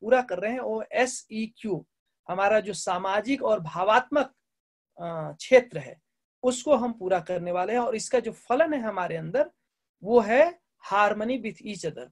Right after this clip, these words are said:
परस्परता में हार्मनी होना। और जो लास्ट भाग है, वो डूइंग का डोमेन है। तो डूइंग के डोमेन में हम लोग मानव का शेष प्रकृति के साथ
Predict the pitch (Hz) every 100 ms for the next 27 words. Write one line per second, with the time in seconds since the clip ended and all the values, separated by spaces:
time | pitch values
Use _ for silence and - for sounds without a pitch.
0 | - 233 208 - 196 190 214 180 269 277
1 | 160 147 143 160 220 156 - _ _ _
2 | _ _ _ _ _ _ _ _ _ -
3 | - 190 185 220 190 185 185 240 247 -
4 | - 160 156 175 165 269 262 262 185 151
5 | 233 302 277 226 180 170 156 143 175 320
6 | - - _ _ _ 202 - 180 185 -
7 | _ 156 220 320 339 269 269 220 202 196
8 | 208 277 220 214 254 285 _ _ 160 175
9 | 190 220 240 240 277 294 - 254 254 208
10 | 196 180 - 202 202 - 170